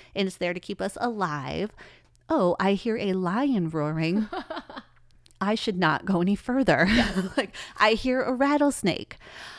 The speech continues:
Speaker 1: I should stop, assess the
Speaker 2: Yes.
Speaker 1: situation, and slowly walk in the other direction. So some fears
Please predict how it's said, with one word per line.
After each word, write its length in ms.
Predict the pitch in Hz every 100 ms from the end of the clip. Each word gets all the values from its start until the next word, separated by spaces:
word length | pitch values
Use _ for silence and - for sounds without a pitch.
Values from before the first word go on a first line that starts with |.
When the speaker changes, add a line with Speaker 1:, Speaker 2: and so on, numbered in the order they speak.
| - - -
Speaker 1:
I 180 | 180 151
should 220 | - 175
stop, 460 | - 175 185 311 -
assess 440 | - 202 - 180 -
the 100 | 185
Speaker 2:
Yes. 60 |
Speaker 1:
situation, 760 | - 190 - 190 180 196 277 269
and 180 | 170 180
slowly 520 | - 311 311 302 311
walk 260 | 294 302
in 60 | 311
the 100 | 294
other 100 | 285
direction. 380 | 233 240 - 170
So 140 | 240
some 240 | 233 302 302
fears 520 | - 294 220 220